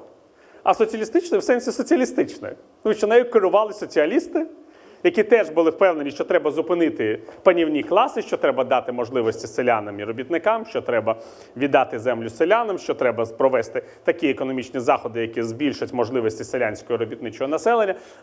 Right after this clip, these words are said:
Вони майже виключали, е, буржуазію, е, з будівництва, майже виключали, звичайно, російськомовну інтелігенцію, яка тоді складала більшість населення міста, тому що ми з вами говорили, що такої україномовної інтелігенції в містах,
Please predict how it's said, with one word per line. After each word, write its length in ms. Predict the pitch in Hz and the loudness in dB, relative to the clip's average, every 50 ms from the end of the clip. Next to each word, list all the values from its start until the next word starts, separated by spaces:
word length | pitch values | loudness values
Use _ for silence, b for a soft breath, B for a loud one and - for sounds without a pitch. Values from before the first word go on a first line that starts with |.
| B | B
Вони 260 | 135 156 175 202 214 | 0 0 2 2 0
майже 760 | 196 185 190 202 220 220 196 156 160 185 170 156 147 147 143 139 139 | 0 0 0 0 0 0 -2 -4 -2 0 0 2 2 0 0 -2 -6
виключали, 580 | 143 139 - 165 156 - 170 156 143 131 127 | -8 -6 -6 -8 -2 2 2 2 2 0 -2
е, 1040 | 123 120 127 123 113 123 123 123 123 127 123 123 123 127 120 120 117 117 123 131 123 120 | -4 -4 -4 -4 -4 -2 -2 -2 -2 -4 -4 -4 -4 -4 -4 -4 -6 -6 -4 -4 -4 -4
буржуазію, 680 | 117 135 123 120 143 143 131 117 175 226 214 170 - B B B B B B _ _ - - 135 139 | -4 -6 -2 2 2 2 2 0 -2 -2 0 0 -2 B B B B B B _ _ -14 -10 -6 -2
е, 200 | 135 131 131 127 | 2 2 2 2
з 260 | 120 123 131 139 135 | 0 0 2 2 2
будівництва, 560 | 123 123 143 135 151 143 139 135 135 - 151 143 | 2 0 0 0 0 0 0 -2 0 0 0 2
майже 320 | 156 185 185 151 139 156 | 2 2 2 2 0 -4
виключали, 520 | 147 - - 156 143 - 190 180 165 147 | -4 -4 -6 -8 -2 2 2 2 2 0
звичайно, 640 | 139 - 143 165 165 - 220 202 185 165 143 143 143 | -4 -2 -4 -4 0 2 2 4 4 2 -2 -2 -2
російськомовну 800 | 156 151 147 - 180 147 - - 185 170 165 165 151 139 135 139 | -2 -2 -4 -8 -12 -14 -6 -4 -2 0 2 2 0 0 0 -4
інтелігенцію, 560 | 135 131 180 175 165 190 226 247 233 - 180 | -2 -2 0 2 4 2 2 0 0 0 0
яка 160 | 156 - 165 | 2 2 0
тоді 220 | - 175 147 147 156 | -2 -2 -4 -6 -6
складала 400 | - - 175 156 160 156 156 151 | 0 0 2 4 4 4 4 2
більшість 420 | 151 175 160 - - 151 - - | 0 -4 -8 -8 -10 -12 -8 -8
населення 400 | 160 - - 156 147 143 143 147 | -6 0 0 2 2 2 0 -2
міста, 220 | 143 127 107 95 | -2 -4 -4 -6
тому 140 | - 107 101 | -8 -8 -8
що 140 | 98 - - | -10 -12 -16
ми 80 | 110 143 | -16 -16
з 20 | |
вами 160 | 131 123 131 | -14 -12 -8
говорили, 300 | 131 160 190 208 160 123 | -4 -2 -2 -2 -2 -4
що 120 | - - B B B B B B B B | -8 -10 B B B B B B B B
такої 240 | - - - 165 151 | -4 -2 2 2 0
україномовної 640 | 139 - 160 160 156 156 151 156 156 151 147 147 143 | 2 2 2 2 2 2 2 0 0 0 0 -2 -2
інтелігенції 560 | 139 143 156 147 127 143 151 139 - - 139 | -2 -2 -2 -2 0 -2 -2 -2 -4 -6 -4
в 40 | 135 | -4
містах, 420 | 147 143 147 - 175 147 - - | -4 -4 0 0 0 0 0 -4